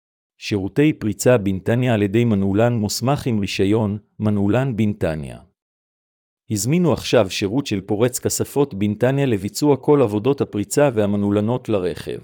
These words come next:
לבית, לכספות ועוד. שירותי פריצה בנתניה על ידי מנעולן בנתניה המכיר את העיר ויכול להתייצב בביתכם בזמן הקצר ביותר ולבצע את העבודה המקצועית ביותר.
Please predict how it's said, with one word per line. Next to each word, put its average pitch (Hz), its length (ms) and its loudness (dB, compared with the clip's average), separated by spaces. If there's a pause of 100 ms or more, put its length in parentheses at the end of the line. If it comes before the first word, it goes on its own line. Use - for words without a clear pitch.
(500)
לבית, 98 600 -2 (340)
לכספות 120 760 -2
ועוד. 90 420 -4 (1080)
שירותי 107 520 0
פריצה 113 420 0
בנתניה 113 560 0
על 104 100 2
ידי 113 220 2
מנעולן 107 580 0
בנתניה 120 500 -2
המכיר 127 380 -2
את 120 120 0
העיר 127 360 0
ויכול 107 340 0
להתייצב 127 540 0
בביתכם 107 580 -2
בזמן 117 360 -2
הקצר 139 460 -2
ביותר 120 520 0
ולבצע 110 480 0
את 131 120 -2
העבודה 107 380 0
המקצועית 127 640 -4
ביותר. 85 580 -2